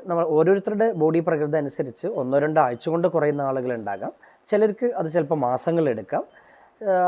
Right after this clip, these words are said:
അത് ഓരോ ആളുകളുടെ ശരീരപ്രകൃതി തമ്മിലുള്ള വ്യത്യാസമാണ്. അതല്ലാതെ നമ്മൾ എടുക്കുന്ന ചികിത്സയുടെ,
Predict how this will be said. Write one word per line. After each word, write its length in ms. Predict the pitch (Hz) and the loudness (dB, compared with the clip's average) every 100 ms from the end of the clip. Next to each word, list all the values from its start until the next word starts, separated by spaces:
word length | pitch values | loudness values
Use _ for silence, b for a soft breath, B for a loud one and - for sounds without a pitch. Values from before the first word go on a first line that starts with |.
| 180 185 180 | 2 0 0
അത് 180 | 185 196 | 0 2
ഓരോ 220 | 190 202 | 2 4
ആളുകളുടെ 460 | 170 190 202 196 | 4 4 2 2
ശരീരപ്രകൃതി 720 | 202 156 165 180 180 175 180 185 | 2 2 2 0 2 0 2 0
തമ്മിലുള്ള 300 | 165 156 143 | 2 2 0
വ്യത്യാസമാണ്. 640 | 110 120 107 117 107 135 | 0 -2 -4 -6 -6 -2
അതല്ലാതെ 400 | 175 135 139 151 | -2 -2 -2 0
നമ്മൾ 260 | 143 147 | 0 0
എടുക്കുന്ന 440 | 139 123 - 160 175 | 0 -2 -2 -2 -2
ചികിത്സയുടെ, 840 | - 135 139 160 - 233 165 | -4 -6 -4 -4 0 2 2